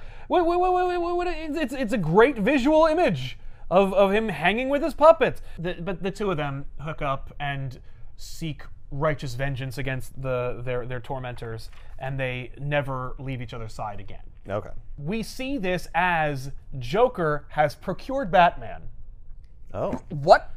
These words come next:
Speaker 1: Yeah.
Speaker 3: Oh, from the angry mob?
Speaker 1: From the angry mob. Yeah, we don't see him get him, but I presume Joker just shows up and goes, "Get the fuck out of the way!" And
Speaker 3: And everyone's
Speaker 1: everyone
Speaker 3: like,
Speaker 1: immediately
Speaker 3: "Ah!"
Speaker 1: acquiesces.
Speaker 2: <laughs>
Speaker 1: So Joker s-,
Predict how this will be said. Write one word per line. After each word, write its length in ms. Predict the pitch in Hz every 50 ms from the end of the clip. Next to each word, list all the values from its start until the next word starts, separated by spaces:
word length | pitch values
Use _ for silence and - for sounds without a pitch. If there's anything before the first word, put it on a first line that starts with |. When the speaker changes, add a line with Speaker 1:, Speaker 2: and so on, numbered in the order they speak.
| - - -
Speaker 1:
Yeah. 200 | 170 - 123 - - -
Speaker 3:
Oh, 140 | - - 214
from 220 | - - 226 214 202
the 100 | 190 185
angry 220 | 185 185 165 185
mob? 160 | 170 175 208 -
Speaker 1:
From 100 | 185 185
the 100 | 185 180
angry 220 | 175 175 165 185
mob. 300 | 190 180 143 110 95 - - - - - - - - -
Yeah, 120 | - 190 175
we 120 | 170 208
don't 140 | 233 262 -
see 220 | - - 294 277
him 180 | 240 247 233 190
get 180 | 143 175 175 202
him, 240 | 226 247 262 269 - - - -
but 100 | - 226
I 160 | 247 277 262 240
presume 320 | - 233 180 202 214 185
Joker 220 | 151 190 185 175
just 140 | 175 160 143 -
shows 240 | - 208 214 202
up 60 | 208 214
and 60 | 196
goes, 120 | - - - - - - -
"Get 180 | - 453 480 480
the 80 | 480 440
fuck 260 | - - 440 440 440
out 140 | 415 403 403
of 120 | 392 370
the 60 | 381 381
way!" 380 | 339 359 349 339 330 294 233 202
And 100 | 175 170
Speaker 3:
And 80 | 175
everyone's 380 | 185 - 233 254 247 254 254 -
Speaker 1:
everyone 140 | - 214 214
Speaker 3:
like, 80 | -
Speaker 1:
immediately 120 | 294 294 -
Speaker 3:
"Ah!" 180 | 587 587 277 285
Speaker 1:
acquiesces. 1000 | 285 - 302 269 262 226 175 - - 170 170 175 175 170 170 175 175 165 - 143
Speaker 2:
<laughs> 40 | 113
Speaker 1:
So 220 | - 175 220 202 196
Joker 580 | 147 160 214 269 311 - 277 247 233 - - -
s-, 140 | - -